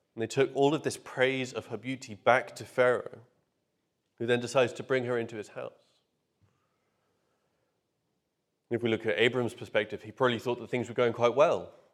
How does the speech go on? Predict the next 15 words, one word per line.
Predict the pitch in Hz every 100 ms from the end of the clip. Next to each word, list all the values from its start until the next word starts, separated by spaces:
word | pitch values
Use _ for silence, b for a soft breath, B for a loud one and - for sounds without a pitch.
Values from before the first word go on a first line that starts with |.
| _ _ _ _ _ _ _ _ _ _ _ _ _ _ _ -
He'd | 117
gotten | 107 117
into | 110 113
the | -
country | - 113 98 123
without | 120 107 110
getting | 110 98
killed, | - 98 95 143 - _ _ _ _ _
without | 117 110 117
getting | 120 107
any | 113
of | 107
his | 104
people | - 135 131
killed. | 104 98 104 156